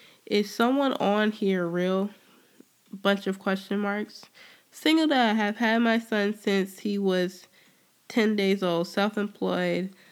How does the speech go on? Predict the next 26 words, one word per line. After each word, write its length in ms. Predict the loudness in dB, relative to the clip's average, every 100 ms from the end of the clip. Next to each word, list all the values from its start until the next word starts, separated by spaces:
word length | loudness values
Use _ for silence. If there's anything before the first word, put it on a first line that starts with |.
| _ _ _ -2
blessed 480 | 2 4 2 -4
beyond 680 | -2 0 2 2 2 0 0
what 140 | -2
I 160 | -2 -2
deserve. 680 | -4 -6 -4 -4 -4 -8 -12 -20 -20 -18 -2
Work 280 | 0 0 0
hard, 360 | 0 2 0
play 280 | -2 -2 -2
hard, 380 | -2 -4 -4 -4
financially 580 | -2 0 0 -2 -2 -2
secure, 580 | -2 -8 -6 -4 -4 -4 -10 -20 -20 _ -2
looking 300 | -2 0 -2
for 180 | -2
friends 340 | -2 -2 -2 -2
and 140 | -4
possibly 600 | -2 -2 -2 -8 -6 -4
more. 420 | -4 -6 -8 -10 -12 _ _ _ -4
I 100 | 0
work 260 | 2 0 -2
construction 560 | -10 -2 -2 0 -2
and 180 | -2 -2
take 220 | -4 -6
care 220 | -2 -4
of 80 | -2
my 280 | -4 -4 -6 -10 -20 -20 -20
son. 640 | -18 -4 0 2 0 -2